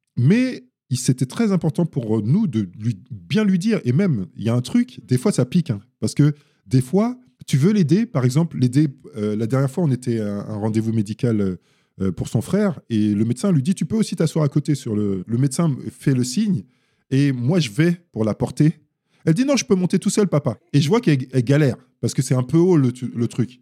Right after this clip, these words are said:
et elle avait pas la marche. Elle galère. Donc, du coup, je la mets. Je la pose sur le, le siège, là. Et, euh,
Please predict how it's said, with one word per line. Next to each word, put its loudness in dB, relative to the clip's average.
et -2
elle 0
avait 0
pas 0
la 2
marche. -2
Elle 2
galère. 2
Donc, 2
du 4
coup, 2
je 2
la 2
mets. 0
Je 0
la 4
pose 2
sur 0
le, 2
le -4
siège, -2
là. -2
Et, 6
euh, 4